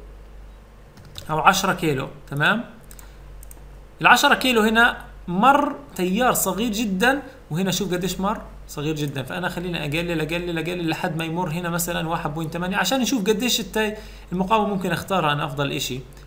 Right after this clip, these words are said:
أنا بدي واحد بوينت، كل هذا طلع، كل هذا linear، كل هذا linear، شوف كل هذا linear، تمام؟ فأنا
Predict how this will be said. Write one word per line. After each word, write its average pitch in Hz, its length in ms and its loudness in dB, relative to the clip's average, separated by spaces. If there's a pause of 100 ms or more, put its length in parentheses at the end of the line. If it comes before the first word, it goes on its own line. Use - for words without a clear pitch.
(400)
أنا 190 100 2
بدي 196 200 0
واحد 202 500 2
بوينت، 190 400 -2 (420)
كل 277 180 2
هذا 233 160 6
طلع، 226 380 2
كل 233 200 2
هذا 233 140 4
linear، 160 400 2 (140)
كل 214 120 -2
هذا 202 160 2
linear، 151 380 -2 (300)
شوف 220 240 -6 (680)
كل 208 100 0
هذا 190 160 2
linear، 156 320 0
تمام؟ 185 360 -4 (280)
فأنا 196 420 2